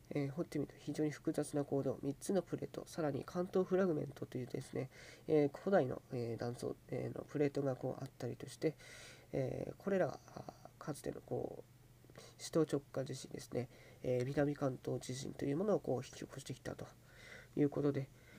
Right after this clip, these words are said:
えー、海-、大正関東地震やね、元禄関東地震もこれに当てはまりますね。で、まあ、ちょっと関東地方に戻ってしまっ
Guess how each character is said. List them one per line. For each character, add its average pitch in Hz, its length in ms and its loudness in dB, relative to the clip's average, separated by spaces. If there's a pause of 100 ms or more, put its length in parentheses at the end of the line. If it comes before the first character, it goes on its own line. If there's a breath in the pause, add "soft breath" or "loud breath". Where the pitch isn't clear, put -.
(140 loud breath)
え 139 240 6
ー、 - 80 -10
海-、 220 300 4
大 180 180 2
正 190 220 4
関 190 180 0
東 185 140 4
地 180 80 -2
震 - 140 0
や 117 100 0
ね、 131 200 0
元 156 180 4
禄 151 180 2
関 151 160 0
東 156 160 2
地 156 80 0
震 - 220 -2
も - 160 -4
こ - 80 -2
れ 135 80 0
に 127 80 -2
当 127 100 0
て 135 140 -4
は 139 100 -2
ま 156 100 4
り 143 120 4
ま 139 100 4
す - 120 -8
ね。 - 180 -2 (760 loud breath)
で、 190 320 4
ま 175 100 6
あ、 180 40 4
ち - 80 -2
ょ - 20 -8
っ - 20 -2
と 190 100 2
関 196 180 2
東 202 160 4
地 214 60 6
方 202 100 6
に 156 100 6
戻 156 220 4
っ - 20 -2
て - 140 -12
し - 100 -4
ま 147 120 0
っ - 20 -18